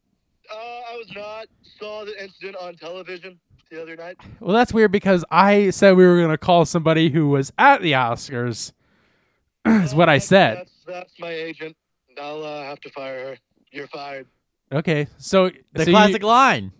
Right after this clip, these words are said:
Speaker 3: that he says right there. You said it, the Don.
Speaker 2: So
Speaker 1: Thank
Speaker 2: Don,
Speaker 1: you.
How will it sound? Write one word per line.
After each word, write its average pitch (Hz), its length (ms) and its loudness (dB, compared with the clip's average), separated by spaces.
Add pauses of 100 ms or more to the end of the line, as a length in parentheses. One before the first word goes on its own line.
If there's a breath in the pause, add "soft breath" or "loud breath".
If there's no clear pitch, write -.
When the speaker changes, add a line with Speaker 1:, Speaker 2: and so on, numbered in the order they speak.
Speaker 3:
that 170 140 2
he 180 80 2
says 202 440 0
right 165 160 -2
there. 208 360 0 (140)
You 190 120 -4
said 294 240 4
it, 190 100 0
the 139 80 -6
Don. 175 420 -2 (1900)
Speaker 2:
So - 200 2
Speaker 1:
Thank 175 100 6
Speaker 2:
Don, 180 280 4
Speaker 1:
you. 151 60 -8